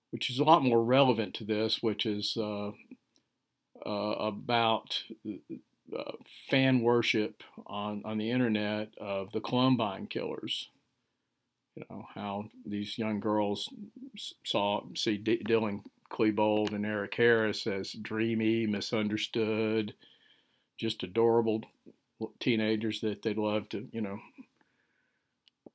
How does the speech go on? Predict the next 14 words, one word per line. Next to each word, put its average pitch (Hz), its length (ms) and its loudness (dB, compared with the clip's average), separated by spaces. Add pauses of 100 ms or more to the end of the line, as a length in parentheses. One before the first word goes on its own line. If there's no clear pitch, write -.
love 123 320 4
to - 80 -6
just 113 240 -4 (160)
hold 139 600 8
and 117 180 0
comfort 139 500 4
and 110 260 2 (400)
make 110 240 -2
happy. 104 520 -2 (240)
Anyway, 107 480 2 (880)
this 135 180 -2
is - 120 -6
the - 100 -8
story. 92 440 -2